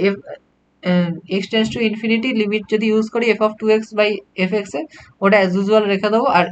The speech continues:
এটার ভ্যালু তো আমরা জানি, এই limit x tends to infinity f of three x by x, এটার ভ্যালুও ওয়ান হয়, ঠিক আছে? এবার যদি ধরো আসে, দুটো সাইডে যদি আমরা ওয়ান ওয়ান পেয়ে যাই, তাহলে কি হবে? এটার, এটারও ভ্যালু আমাদের কাছে ওয়ান চলে আসে according to স্যান্ডউইচ থিওরেম, ঠিক আছে?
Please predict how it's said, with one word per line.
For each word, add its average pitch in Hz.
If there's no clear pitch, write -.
এটার 220
ভ্যালু 208
তো 226
আমরা 220
জানি, 185
এই 175
limit 202
x 185
tends 214
to 233
infinity 226
f -
of 202
three 202
x -
by 202
x, -
এটার 196
ভ্যালুও 202
ওয়ান 170
হয়, 139
ঠিক 220
আছে? -
এবার 214
যদি 247
ধরো 247
আসে, 196
দুটো 220
সাইডে 220
যদি 220
আমরা 233
ওয়ান 208
ওয়ান 240
পেয়ে 214
যাই, 196
তাহলে 220
কি 233
হবে? 156
এটার, 220
এটারও 226
ভ্যালু 202
আমাদের 220
কাছে 240
ওয়ান 220
চলে 226
আসে 254
according 196
to 302
স্যান্ডউইচ 214
থিওরেম, 226
ঠিক 262
আছে? 202